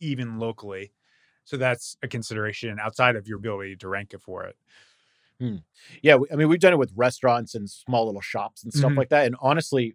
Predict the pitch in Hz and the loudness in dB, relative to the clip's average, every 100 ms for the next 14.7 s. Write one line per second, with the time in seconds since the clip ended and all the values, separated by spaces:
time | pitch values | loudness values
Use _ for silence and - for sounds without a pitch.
0 | - 110 - 120 117 - 123 123 123 208 | -6 -8 -10 -10 -10 -10 -10 0 6 6
1 | 214 160 - 139 131 - 185 208 127 107 | 8 4 4 4 2 4 2 2 -4 -6
2 | 104 120 - - _ 113 117 80 - - | -4 -4 -6 -16 _ -6 -6 -8 -16 -4
3 | 139 180 156 127 _ _ _ _ - 165 | 2 6 6 4 _ _ _ _ -6 0
4 | 175 127 110 95 127 131 - 117 101 95 | 0 0 -4 0 2 0 -4 -10 -8 -10
5 | - - - 104 110 98 95 85 123 120 | -14 -18 -10 -8 -6 -8 -12 -6 -4 -4
6 | 101 104 95 98 95 92 _ _ _ - | -6 -10 -10 -8 -8 -8 _ _ _ -2
7 | 131 151 - 147 196 202 _ _ 135 196 | 4 4 8 8 8 6 _ _ 2 4
8 | 208 143 151 139 123 110 135 135 120 - | 4 2 0 -2 -2 -2 0 0 0 -2
9 | 135 - 180 - 123 113 131 156 - - | -4 -2 -4 -4 -4 -2 -2 -4 -10 -20
10 | - - 135 127 107 101 95 139 151 143 | -20 -14 -2 0 2 0 2 2 4 2
11 | 143 - 151 131 170 156 165 156 170 - | 0 -2 0 6 6 8 8 8 8 4
12 | 139 135 151 165 _ 127 131 127 _ - | 4 4 4 0 _ -2 0 0 _ -6
13 | 123 127 190 147 147 104 120 - 120 - | -4 -2 -2 0 -2 -2 -6 -6 -10 -2
14 | 139 156 123 104 113 127 | 0 2 0 -4 -6 -6